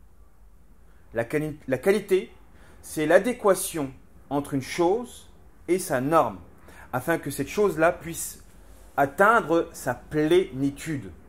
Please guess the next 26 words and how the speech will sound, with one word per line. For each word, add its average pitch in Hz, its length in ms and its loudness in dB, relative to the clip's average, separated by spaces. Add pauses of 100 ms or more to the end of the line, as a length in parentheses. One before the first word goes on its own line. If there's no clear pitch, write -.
(100)
donc 143 300 -4 (360)
qu'elle, 120 600 -2 (240)
qu'elle, 113 600 -4
qu'elle 110 180 -10
réalise 143 680 2
sa 123 140 -8
fonction, 185 560 -6 (340)
euh, 110 140 -6
du 107 200 -6
meilleur 165 420 4 (200)
qu'elle 127 220 0
le 123 100 0
peut, 131 200 -6 (560)
hein. 104 180 -14 (2250)
Et 143 80 2
notre 160 140 0
prophète, 196 340 4
alayhi 151 200 4
salatu 147 300 4
wassalam, 180 400 4
le 170 60 0
dit 208 100 -2
dans 160 220 0
un 135 240 2
hadith 151 320 -6
d'ailleurs, « 170 440 2